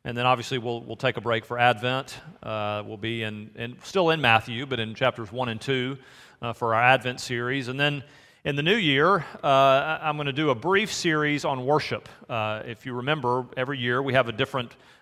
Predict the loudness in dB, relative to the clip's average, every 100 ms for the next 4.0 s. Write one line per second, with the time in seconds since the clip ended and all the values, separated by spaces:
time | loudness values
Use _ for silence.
0 | -6 -4 0 0 0 -2 -2 -2 -4 -6
1 | -2 -4 -4 -6 -4 -2 0 -2 -4 -4
2 | -4 -4 -4 -6 -4 0 4 4 2 -4
3 | -6 -6 -6 -8 -2 -2 0 -4 -4